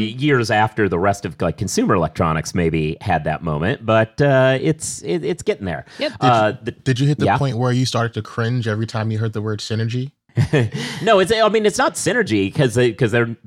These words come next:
Speaker 1: it's just, hey, we leave it to the client to figure out what they want us to work with, uh, which is new. It, it's been there, but that became the real selling point this year, which I thought was interesting. Uh, there are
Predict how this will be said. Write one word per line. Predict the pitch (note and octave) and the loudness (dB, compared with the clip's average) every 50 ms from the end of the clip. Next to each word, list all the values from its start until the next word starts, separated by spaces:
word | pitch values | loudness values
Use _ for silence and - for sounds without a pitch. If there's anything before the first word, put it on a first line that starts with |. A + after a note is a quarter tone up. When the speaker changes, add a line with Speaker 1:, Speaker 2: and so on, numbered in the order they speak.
| G#2+ G#2 - _ - | -18 -18 -18 _ -4
Speaker 1:
it's | - C#3+ - | -4 -4 0
just, | - F#3 D#3+ - - | 0 -2 -2 0 -2
hey, | E3+ F3 F3+ D3 A#2 | -2 0 0 0 2
we | G#2+ B2 C3+ D3 D#3 D#3+ | 2 2 2 2 2 0
leave | C#3+ B2+ C3+ C#3 C#3 C3+ | 0 0 0 0 2 2
it | C#3 C3+ C3 C3+ - - | 2 2 0 0 -6 -4
to | - A#2 A2 A2 G#2+ | -2 0 2 2 0
the | F#2 G#2 F#2+ | 0 0 -4
client | - - - C3 B2 A2+ G#2 G2 F#2 F2 D#2+ - - | -4 -2 -2 0 2 2 2 2 0 -2 -4 -6 -2
to | - F#2 E2+ | 0 0 0
figure | - - - G#2 F2+ F#2+ F2+ | 0 -2 -4 -2 0 0 0
out | F2+ F2 E2 D2+ C#2+ C#2 - _ _ - | 0 0 0 0 -2 -6 -8 _ _ -6
what | E2+ F2 E2+ - - | -4 -4 -4 -4 -4
they | F2+ E2 D#2 D#2 | -4 -2 -2 -2
want | D2 D#2+ E2 D#2 | -2 -4 -4 -4
us | D2 D2 - - | -6 -8 -10 -8
to | - - | -8 -6
work | D2+ C#2+ C#2 - | -6 -6 -8 -10
with, | - - - F2+ - - - - - - - - | -12 -14 -14 -14 -18 -20 -20 -20 -20 -20 -16 -8
uh, | - F#2 F#2 F2+ | -4 -2 -2 -2
which | E2+ G2 A2+ - - - - - - - - _ _ _ _ _ - | 0 0 0 0 0 -6 -10 -8 -10 -12 -14 _ _ _ _ _ -8
is | E3 F3+ G3 E3 C#3 A2 - | 0 4 4 4 4 2 -2
new. | A#2 G#2 D2 - - - - _ | -2 -4 -4 -4 -8 -16 -20 _
It, | - B2+ C#3 C3+ G#2+ G#2 | -8 -4 -4 -4 -4 -2
it's | A2 A#2+ - - | -4 -4 -4 -4
been | A#2+ G#2 D3 D#3 D#3 D3+ | -2 2 2 2 2 2
there, | D3 D3 C#3+ C#3+ C#3+ D3 | 2 2 2 4 4 2
but | C#3 B2 A#2 G#2+ F2+ F#2+ G#2 | 2 2 0 0 0 -2 0
that | A#2+ A#2 A2 | 0 0 0
became | G#2 A2 - B2 A#2 G#2+ G#2 G#2 F#2+ | 0 -2 -2 0 0 2 2 2 2
the | G2+ G2 | 2 0
real | F#2 G2 G2+ G#2 F2+ F#2 | 2 2 0 0 0 0
selling | - - - - A2 G#2 G2 E2 D#2+ D#2+ | -2 -6 -2 -2 0 0 0 -2 -6 -6
point | - - D2+ C#2 C2+ - | -6 -6 -6 -6 -6 -6
this | D#2 D#2 - - | -8 -8 -8 -6
year, | E2 D#2 C#2+ C2+ | -6 -6 -4 -4
which | C2+ D#2 - | -6 -6 -6
I | E2 | -6
thought | - - D#2+ C#2+ - | -4 -2 -4 -4 -4
was | - C#2+ - - | -8 -12 -12 -10
interesting. | - D#2+ C#2+ A1+ G1+ - - - A#1 - - - - - - - - - | -10 -8 -8 -8 -10 -12 -14 -14 -14 -16 -16 -18 -20 -20 -20 -18 -10 -2
Uh, | - G#2 G2+ G2 | 2 2 4 4
there | A2+ A2 | 4 2
are | G2+ | 2